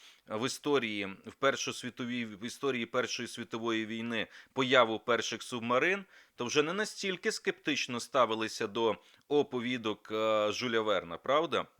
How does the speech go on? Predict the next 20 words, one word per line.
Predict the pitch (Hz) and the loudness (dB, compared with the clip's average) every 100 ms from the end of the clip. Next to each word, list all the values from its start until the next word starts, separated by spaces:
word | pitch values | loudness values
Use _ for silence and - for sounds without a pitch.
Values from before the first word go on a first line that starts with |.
| _ _ _ _ - - | _ _ _ _ -16 -4
Про | 123 | -2
це | - | 0
вже | 139 120 | 0 0
говорилось | 123 123 123 117 117 | -2 -2 0 0 -2
більш | 104 123 120 | -6 -10 -8
серйозніше. | - 139 143 101 85 - - - - - - | -8 -6 -4 -6 -8 -14 -14 -16 -20 -20 -10
Так | - 131 | -6 -2
само | 180 202 202 - | 4 4 4 -2
і | 185 190 123 - _ _ _ _ _ _ - | -2 -2 -2 -8 _ _ _ _ _ _ -12
книжки, | 131 151 - - | -4 -2 0 0
які | 165 120 - | 2 0 -2
писалися | - 117 - 117 107 - 107 | -6 -6 0 0 0 -2 -6
про | - 120 | -2 -2
роботів, | 165 175 151 - 139 123 - _ | 0 -2 -4 -4 -6 -6 -12 _
фільми, | - 147 165 156 | -2 -2 -2 -4
які | 143 - | -6 -8
знімалися. | 131 131 131 127 120 113 - 101 - - - 101 | -8 -8 -2 -2 -2 -4 -6 -6 -10 -20 -20 -2
Зараз | 135 190 165 | 2 2 2
ми | 147 | -4
підходимо | 143 131 139 147 135 127 101 | -4 -6 0 0 2 0 -2